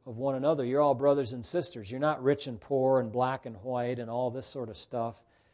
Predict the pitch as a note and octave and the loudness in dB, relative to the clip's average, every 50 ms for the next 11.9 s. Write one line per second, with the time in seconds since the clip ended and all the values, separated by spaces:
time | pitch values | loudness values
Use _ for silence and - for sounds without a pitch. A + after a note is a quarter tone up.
0 | _ _ _ - C3 B2+ C3 C3 B2+ A#2+ A#2 - - D3 C#3+ C#3 B2+ A#2+ A2+ A2+ | _ _ _ -8 -4 -2 0 0 0 -2 -4 -4 -2 0 0 2 2 0 0 0
1 | A2+ A#2 A#2 A2+ G#2+ - - - D#3+ D3+ C3 A2 A2 - - - - _ _ _ | 0 -2 -2 -4 -6 -8 -6 -2 -2 -2 -2 -2 -6 -12 -18 -20 -20 _ _ _
2 | _ _ _ _ _ _ _ _ _ _ _ - C3 B2 B2 A#2+ A#2 A2 - - | _ _ _ _ _ _ _ _ _ _ _ -12 -8 -4 -2 -2 -2 4 8 8
3 | C#3+ C3 B2 B2 G#2+ G2+ - - - C#3+ C#3+ D3+ - - C3+ A#2 G#2 F#2+ G2+ G#2+ | 8 8 6 0 -4 -4 -8 -8 -6 -6 -6 -6 -6 -8 -10 -10 -10 -10 -10 -10
4 | G#2+ G#2 G#2 G2+ G2+ G2 F#2+ F#2+ F2+ F2 - _ _ _ _ _ _ _ _ _ | -10 -10 -10 -10 -12 -12 -14 -14 -16 -18 -20 _ _ _ _ _ _ _ _ _
5 | _ _ _ _ _ _ _ _ _ - _ _ _ _ _ _ _ - - G3+ | _ _ _ _ _ _ _ _ _ -20 _ _ _ _ _ _ _ 2 8 8
6 | A#3 B3 A3+ B3 G#3+ G3 F#3 F3+ G3 A#3 A#3+ C#4+ B3+ F#3+ F#3 - - - C#3+ C3+ | 10 12 12 12 12 12 12 12 12 12 12 12 12 12 10 10 10 8 8 8
7 | C3+ - D#3+ E3 D3 C3 D3+ D#3 D3 B2+ D3 E3 G3+ A3+ - F3+ C#3 - - - | 8 8 8 6 8 8 10 10 10 10 10 10 8 8 6 4 2 2 2 6
8 | E3 F3 G#3+ B3+ C#4 A#3+ - - F#3 D#3+ D3 C#3 C3 B2+ B2+ B2+ C3+ D#3 D#3+ C#3+ | 10 12 12 12 10 8 6 4 4 4 6 6 6 8 8 10 10 10 8 6
9 | B2+ - - - A3+ B3 B3 A3+ F3+ D#3+ D3+ B2+ C3+ C#3+ C#3+ D3 D#3+ F#3+ A3+ A#3+ | 4 0 0 2 4 6 8 8 8 8 8 6 4 0 2 4 4 4 4 4
10 | G3 E3 D#3 D3 D3+ E3+ G3+ G#3+ G3 E3+ - F3+ F3 D#3+ - - - F#3 F3+ - | 2 2 2 4 4 6 6 6 4 4 2 -2 -6 -6 -6 -6 -6 -6 -6 -6
11 | - - F3+ E3+ D#3+ E3 F3 G#3 A3+ G3 C3+ G2+ F2+ - - - - | -2 2 4 4 4 4 2 0 0 0 -2 -4 -6 -12 -18 -18 -20